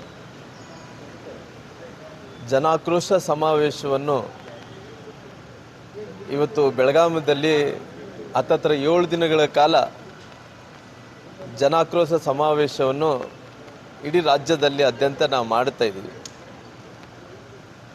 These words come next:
ಒಂದು ಕಡೆ ನಮ್ಮ ಈ ಸರ್ಕಾರ ಬೆಲೆ ಏರಿಕೆಯನ್ನು ಜಾಸ್ತಿ ಮಾಡಿದನೋ ಅದನ್ನು ಹಿಡ್ಕೊಂಡು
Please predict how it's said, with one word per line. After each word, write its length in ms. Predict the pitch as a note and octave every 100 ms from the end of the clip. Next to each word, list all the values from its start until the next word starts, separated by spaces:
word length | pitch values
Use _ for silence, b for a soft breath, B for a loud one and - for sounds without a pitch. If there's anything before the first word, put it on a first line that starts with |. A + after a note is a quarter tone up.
| - -
ಒಂದು 200 | D3+ F3+
ಕಡೆ 260 | F#3+ F#3
ನಮ್ಮ 240 | F3+ F3 F3 F3 E3+ E3 - - - - -
ಈ 100 | D#3
ಸರ್ಕಾರ 640 | E3 E3+ D3+ F3+ E3+ E3 D#3+
ಬೆಲೆ 280 | B2+ D3 F3
ಏರಿಕೆಯನ್ನು 380 | F3 F3 E3
ಜಾಸ್ತಿ 440 | D3 D3+ C#3+ - E3
ಮಾಡಿದನೋ 540 | D#3 D3 D3 D3 C3 - - - - - - - - - - - - - - - - -
ಅದನ್ನು 440 | C#3+ D#3 D#3+ D#3+
ಹಿಡ್ಕೊಂಡು 880 | C#3+ D#3 E3 F#3 F#3 G3 G3 - -